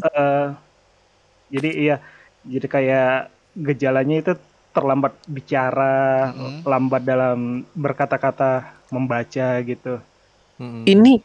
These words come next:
Speaker 1: Nah.
Speaker 4: ini sama gini nggak, Bay? Apa namanya? Eh, an-, eh, si siapa?
Speaker 2: Siapa?
Speaker 4: Askanya Didi Corbuzier gitu nggak sih? Dis-,
Speaker 3: Oh,
Speaker 4: disleksia
Speaker 3: dulu,
Speaker 4: juga nggak sih?
Speaker 3: dulu, dulu, dulu. Eh, atau
Speaker 4: Iya,
Speaker 3: nggak tahu
Speaker 4: iya,
Speaker 3: sekarang ya?
Speaker 4: iya, iya.
Speaker 3: Iya, iya, iya, iya, iya. Soalnya kayak
Speaker 4: Iya,
Speaker 3: nggak asing gitu, Bang.
Speaker 4: disleksia.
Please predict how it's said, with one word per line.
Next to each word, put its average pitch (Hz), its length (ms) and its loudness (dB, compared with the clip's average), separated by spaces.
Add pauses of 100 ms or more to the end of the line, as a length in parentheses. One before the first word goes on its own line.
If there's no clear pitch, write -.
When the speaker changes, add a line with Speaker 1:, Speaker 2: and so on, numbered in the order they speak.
Speaker 1:
Nah. 247 300 -2
Speaker 4:
ini 247 200 6
sama 214 220 2
gini 254 240 -2
nggak, 220 140 4
Bay? 202 220 2
Apa 190 180 -10
namanya? 226 260 -10
Eh, 175 180 -6 (500)
an-, 175 240 -4
eh, 175 140 -2
si 190 320 -4
siapa? 294 280 -4 (960)
Speaker 2:
Siapa? 156 220 -2
Speaker 4:
Askanya 190 240 0
Didi 156 340 -4
Corbuzier 170 460 4 (180)
gitu 175 260 -2
nggak 185 140 6
sih? 233 140 -6 (160)
Dis-, - 260 -12
Speaker 3:
Oh, 165 60 -4
Speaker 4:
disleksia 180 420 2
Speaker 3:
dulu, 226 160 6
Speaker 4:
juga 240 160 8
nggak 185 140 -4
sih? 160 80 -14 (100)
Speaker 3:
dulu, 202 280 2
dulu, 185 340 4
dulu. 151 340 0
Eh, 127 240 -2
atau - 140 -6
Speaker 4:
Iya, 165 80 8
Speaker 3:
nggak 156 100 4
tahu - 80 -2
Speaker 4:
iya, 247 80 0
Speaker 3:
sekarang 143 220 -2
ya? 117 100 0
Speaker 4:
iya, 107 80 -4
iya. - 240 -14 (240)
Speaker 3:
Iya, 170 160 2
iya, 156 200 4
iya, 143 180 2
iya, 127 160 0
iya. 117 260 -4
Soalnya 190 340 -4
kayak 190 120 -4
Speaker 4:
Iya, - 100 2
Speaker 3:
nggak 139 140 0
asing 147 200 -6
gitu, 104 140 -4
Bang. 98 180 -8
Speaker 4:
disleksia. 147 260 -8